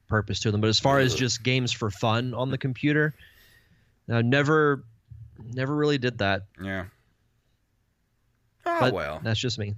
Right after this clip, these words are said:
Speaker 2: You should go get an
Speaker 1: Yeah.
Speaker 2: old computer. You can probably find one at the flea market and just go load up on old, old school big box P C games.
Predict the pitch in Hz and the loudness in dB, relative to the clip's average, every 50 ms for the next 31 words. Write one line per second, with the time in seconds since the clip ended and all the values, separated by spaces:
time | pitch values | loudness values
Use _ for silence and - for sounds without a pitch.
0 | - _ - 117 120 - - 117 101 120 110 98 101 104 104 104 92 85 90 85 | -10 _ -10 -8 -8 -6 -6 -4 -2 -2 -2 -2 -2 -2 0 0 -2 -2 -4 -6
1 | - - 90 82 - 90 87 85 82 82 78 82 - 92 95 87 - 95 87 85 | -8 -8 -10 -8 -8 -6 -6 -4 -4 -4 -6 -8 -12 -12 -12 -10 -8 -8 -8 -8
2 | 80 - 82 76 80 80 80 78 76 73 - - - - 80 80 78 80 78 73 | -8 -8 -8 -8 -6 -8 -8 -10 -10 -12 -14 -16 -14 -10 -10 -8 -8 -6 -8 -8
3 | - - 71 62 76 78 - - - 82 80 76 73 73 80 82 85 80 78 78 | -8 -10 -12 -12 -10 -12 -12 -8 -8 -8 -8 -8 -8 -8 -6 -4 -4 -4 -6 -8
4 | - - 82 78 78 76 80 82 80 78 73 - - - - - - - 117 117 | -8 -8 -8 -8 -6 -6 -6 -6 -8 -10 -12 -16 -20 -20 -18 -16 -8 -4 -2 -2
5 | 117 92 - - 135 120 104 85 80 117 98 82 85 101 92 90 90 - - - | -2 -2 -2 0 0 0 0 0 0 -2 -2 0 -2 0 2 2 0 -2 -4 -8
6 | - 107 98 90 - - 98 90 78 90 87 85 85 87 85 85 - - | -6 -6 -6 -6 -4 -4 -6 -4 -4 -4 -4 -4 -4 -4 -6 -6 -8 -10